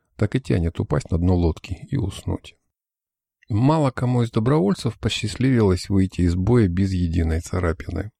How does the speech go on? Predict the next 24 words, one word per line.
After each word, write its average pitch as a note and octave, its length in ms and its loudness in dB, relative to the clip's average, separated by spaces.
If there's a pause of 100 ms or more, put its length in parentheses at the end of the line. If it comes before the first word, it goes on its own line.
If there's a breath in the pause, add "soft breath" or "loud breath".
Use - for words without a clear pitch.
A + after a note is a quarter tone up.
(200)
Наспех F#2 500 0
перевязанные F2+ 680 2
раны - 200 0
напоминают F#2 640 0
о F#2 60 -6
себе F2 260 -2
кровью E2+ 600 0
и - 20 2
болью. F#2 600 0 (140)
Как - 220 -2
воздух, G#2 420 2
как - 240 -4
вода G2+ 240 2
в F2 60 0
жаркий F2+ 340 -2
день, A#2 320 -2
нужна F#2+ 360 0
остановка, G#2 800 -2
пауза, F2+ 460 0
передышка. F#2 720 -2 (180)
Наконец, G2+ 800 2
Лютый G#2 360 0
скомандовал F2 680 0
причаливать. D#2+ 840 -4